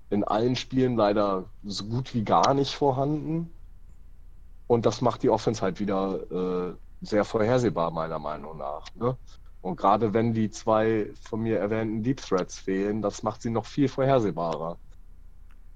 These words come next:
Und da kreide ich dann wieder ein bisschen am Coaching-Staff an, aber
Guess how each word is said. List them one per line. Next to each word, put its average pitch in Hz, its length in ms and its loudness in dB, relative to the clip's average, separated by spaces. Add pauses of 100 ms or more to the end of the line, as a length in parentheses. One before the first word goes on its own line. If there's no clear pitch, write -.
(540)
Und 95 460 2 (520)
da 110 240 4
kreide 110 320 2
ich 110 100 -4
dann 113 360 2
wieder 113 320 2
ein 110 140 0
bisschen 113 320 -2
am 107 140 0
Coaching-Staff 131 840 4
an, 131 540 0
aber 104 580 0